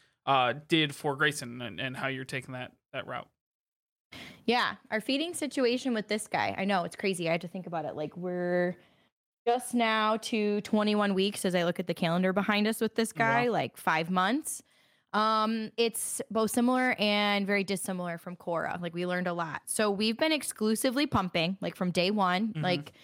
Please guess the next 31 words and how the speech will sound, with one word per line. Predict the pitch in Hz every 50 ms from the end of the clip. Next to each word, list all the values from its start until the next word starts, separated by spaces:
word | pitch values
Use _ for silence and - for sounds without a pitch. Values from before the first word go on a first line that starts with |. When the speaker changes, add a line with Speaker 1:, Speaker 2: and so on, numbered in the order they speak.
| - - _ _ _ _
Speaker 2:
um, | 196 196 202 202 196 196 -
I | - 202 196
think | - 233 220 214
he | - - - - 233 226 226 226 220 220 220 226 226 226 208 - - _ _ _ -
attempted | 214 - - 226 202 214 - 226 214 202
to | - 220
latch | 208 196 185 180 190 190 -
at | 220 -
the | - 190
hospital | 180 180 170 175 - - - 202 202 196 196
for | 190 - 190 185
probably | - - 175 165 156 - 185 196 175 190 185 170 175 170 170 170
about, | 175 170 175 175 175 175 175 175 175 - - _ _ _ _ _ _ _ _
I | - 185
don't | 180 185
know, | 180 175 175 180 180 185 - -
an | 202 -
hour, | - 170 175 185 202 220 254 311 302 -
like, | 220 196 180
during | - 190 185 185
that | 180 139 180
golden | 180 175 180 180 190 185 185
hour | 175 180 185 185
that | 196 185 -
we | 180 175
Speaker 1:
Yeah. | 160 147 180 180 185
Speaker 2:
had. | 208 269 - - - _ _ _ _ _ _ _ _ _ _ _ _ - -
We | 202 196 208 233 240 240 240 240 240 240 240 240 240 233
very | 220 202 190 220 226 220 247 247
quickly | - - 226 - - 214 202 196 196
realized | 180 196 190 190 185 175 170 170 170 170 170 175 170 - -